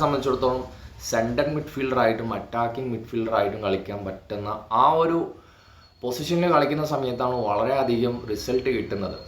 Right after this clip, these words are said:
പക്ഷേ ഇപ്പോഴത്തെ സ്ക്വാഡിൻ്റെ അവസ്ഥ എല്ലാവർക്കും അറിയാമല്ലോ. യുണൈറ്റഡിൻ്റെ almost വലിയ വലിയ താരങ്ങളൊക്കെ ഇഞ്ചറി ആയിട്ട് പുറത്താണ്. അപ്പോൾ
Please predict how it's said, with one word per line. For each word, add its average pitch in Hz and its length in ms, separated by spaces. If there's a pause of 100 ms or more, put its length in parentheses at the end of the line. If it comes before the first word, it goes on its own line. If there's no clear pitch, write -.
പക്ഷേ 143 360 (560)
ഇപ്പോഴത്തെ 123 400
സ്ക്വാഡിൻ്റെ 127 520 (120)
അവസ്ഥ 113 260 (120)
എല്ലാവർക്കും 123 580
അറിയാമല്ലോ. 101 460 (100)
യുണൈറ്റഡിൻ്റെ 98 560
almost 113 580 (580)
വലിയ 98 240
വലിയ 110 220
താരങ്ങളൊക്കെ 101 560
ഇഞ്ചറി 98 420
ആയിട്ട് 87 220 (160)
പുറത്താണ്. 92 580 (800)
അപ്പോൾ 180 200